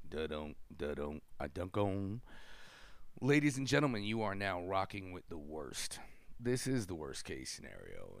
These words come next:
and, uh, that means that I am your host, Falio Iglesias, Punani DeFranco, M C Onion, the Rap Scallion, the Archduke Depeche Mode Von Luftballons, known to the ladies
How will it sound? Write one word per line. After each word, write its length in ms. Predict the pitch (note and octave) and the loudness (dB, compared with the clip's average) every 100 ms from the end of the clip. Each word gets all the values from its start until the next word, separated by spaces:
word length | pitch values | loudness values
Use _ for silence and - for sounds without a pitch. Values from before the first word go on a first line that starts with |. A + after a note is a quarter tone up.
| G1+ | -10
and, 140 | G#1 | -8
uh, 300 | A1+ A1 A1+ | -8 -8 -8
that 180 | B1+ D2+ | -8 -6
means 380 | E2 F2 E2+ E2 | -2 -2 -2 -2
that 100 | F2+ | 4
I 140 | F2+ | 6
am 100 | G2 | 6
your 120 | A2 G#2 | 6 4
host, 420 | A#2+ A#2+ G2 - | 4 2 2 2
Falio 360 | F#2+ G2 G2+ | 4 6 6
Iglesias, 800 | G2+ G2+ A2 A2 - C#2 - - - | 6 4 4 2 -2 -4 -4 -4 -6
Punani 380 | - C3 D3 C#3 | -6 -2 0 0
DeFranco, 760 | C3 - C3 D3 - - - - - - - - | -2 -2 -2 -2 -2 -6 -6 -10 -14 -14 -10 -2
M 200 | A2 A2 | 2 2
C 360 | G#2 - - - - | 2 0 -4 -4 -6
Onion, 440 | D#2+ A#1 G#1+ A1 - - | -6 -6 -8 -10 -12 -12
the 200 | - B1+ | -6 -4
Rap 400 | A1 A1 G1+ - | -2 -2 -4 -4
Scallion, 1080 | - - - - A#2 G2+ F#2+ F#2 F#2 F#2+ - - - - - | -4 -4 -4 -6 -4 -4 -6 -8 -8 -10 -10 -8 -8 -8 -4
the 120 | - - | -4 0
Archduke 560 | G2+ G#2+ - - - - | 0 0 -4 -6 -8 -6
Depeche 420 | - F2 - - | -2 -2 0 -2
Mode 340 | E2 - E2 - | -2 -2 -4 -4
Von 380 | - - A2+ C3+ | -2 -2 -2 -2
Luftballons, 1120 | C3+ - - A#2+ A2+ G1+ G1+ G1+ G1+ - - - - - | -2 -4 -6 -6 -4 -6 -6 -8 -6 -4 -4 -6 -12 -12
known 420 | D#2+ E2 F#2 F2+ | -6 -2 0 0
to 100 | F2 F2+ | -2 -2
the 60 | |
ladies 540 | F2+ A#2+ D3 F2 E2+ | 0 0 0 -2 -4